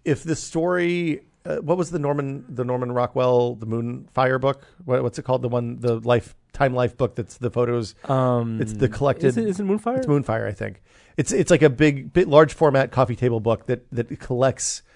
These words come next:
Speaker 1: the photos from life, the photos from nasa, and tells the story of the first moon landing. And it's a hagiography, right? You,
Speaker 2: Hmm.
Speaker 1: you see, you see these people as the very best of us, which they undoubtedly were. But y-, this movie pr-, portrays the more,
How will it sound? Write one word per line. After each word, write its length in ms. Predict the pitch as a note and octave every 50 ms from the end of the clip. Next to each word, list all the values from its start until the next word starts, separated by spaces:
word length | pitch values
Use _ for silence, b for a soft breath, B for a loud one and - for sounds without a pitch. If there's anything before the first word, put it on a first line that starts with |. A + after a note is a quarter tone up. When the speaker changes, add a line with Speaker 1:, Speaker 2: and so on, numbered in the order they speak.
| b b b b b b
Speaker 1:
the 80 | C3+
photos 420 | - - D3+ D3 D3 D3 C#3+ - -
from 120 | C#3+ C3+
life, 360 | B2+ A#2+ B2 B2 A#2+ A2+ -
the 80 | - A#2
photos 280 | - B2+ B2+ B2+ B2
from 160 | - - B2 A#2+
nasa, 440 | A#2 A2+ A2+ A2+ - - A#2 A2
and 100 | G#2+ G#2
tells 260 | - - A#2+ A2+ G2+ G2
the 80 | G#2
story 360 | F#2 - A#2 A2+ G#2+ G#2 G#2
of 140 | G#2+ G2+ G2
the 80 | G2 G2+
first 260 | - - G#2 - -
moon 160 | G2+ F#2+ F#2
landing. 460 | F#2 F#2 F2 F2+ F#2 F#2 F#2 F#2 F#2+ - b b b b b b b b b
And 140 | C3+ B2
it's 140 | B2 A#2 -
a 40 | B2
hagiography, 720 | G2 B2 A#2 G2+ G#2 G#2 F#2 F2+ F#2+ F#2+ F#2 - - G#2
right? 240 | G#2+ G#2+ G#2+ G#2 G#2 -
You, 240 | B2 A#2 G#2+ A#2+ A#2
Speaker 2:
Hmm. 60 | G#2+
Speaker 1:
you 120 | C3 B2+
see, 440 | A#2 - - C#3+ B2+ B2 A#2+ A#2 G#2 - b b b b b b b b - -
you 160 | - C#3+ C#3+
see 160 | - - E3+
these 200 | D#3+ D#3+ D#3 C3
people 280 | - E3 D3+ D3+ C#3+ C#3
as 120 | C3 A#2+
the 60 | B2+ C3+
very 180 | C3 C3 B2+
best 200 | G#2+ - - -
of 80 | - A2+
us, 100 | G#2 -
which 140 | F3 - -
they 180 | F#3+ F3+ - -
undoubtedly 600 | - F3+ F3+ E3 F#3 D#3 C#3+ D#3+ D3 C3 B2 C3 A#2
were. 280 | G#2+ A2 - - - _ _ _ _ _ _ _ _ _ _ _ _ _ _ _ _ _ _ _ -
But 260 | G3+ G3+ - - - _ _ -
y-, 100 | D#3 B2 -
this 400 | - E3 C3+ C3+ D#3 D3+ - - D#3+
movie 280 | D#3 D3 C3 D3+ C#3
pr-, 280 | A#2+ - - - D3 C#3 A#2+
portrays 680 | - - C3 A#2 - C3+ B2+ A#2+ A#2+ A#2+ A2+ G#2 G2
the 180 | G2+ A#2+ A#2+ A#2
more, 680 | A#2 A#2+ A#2 A2+ A#2 A#2 A2+ A2+ A#2 A2+ A2+ A2 G#2